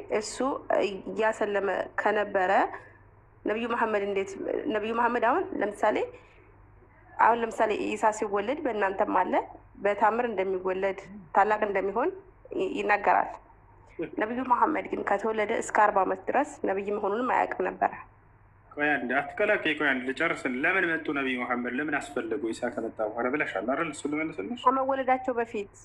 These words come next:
Speaker 1: ከመወለዳቸው በፊት ነቢይ እንደሚሆኑ በትንቢት ተነግሯል። ምክንያቱም አብዛኛው ነቢያት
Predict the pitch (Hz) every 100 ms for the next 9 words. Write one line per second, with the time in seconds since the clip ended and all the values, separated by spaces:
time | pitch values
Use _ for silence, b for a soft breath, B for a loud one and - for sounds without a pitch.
0 | - - 226 233 240 240 233 233 226 233
1 | 233 233 220 233 220 220 226 220 220 226
2 | 220 - 214 220 302 330 - 233 254 214
3 | 202 269 247 226 233 311